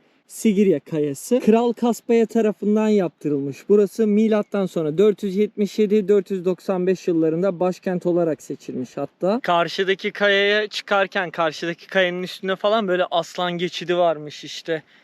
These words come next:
Ee, dinozor gibi bacaklar falan varmış. Ona çıkmak otuz dolardı. Buraya çıkmak sadece elli lira.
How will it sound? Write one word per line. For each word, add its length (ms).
Ee, 320
dinozor 600
gibi 380
bacaklar 560
falan 460
varmış. 580
Ona 280
çıkmak 600
otuz 380
dolardı. 580
Buraya 320
çıkmak 440
sadece 640
elli 340
lira. 320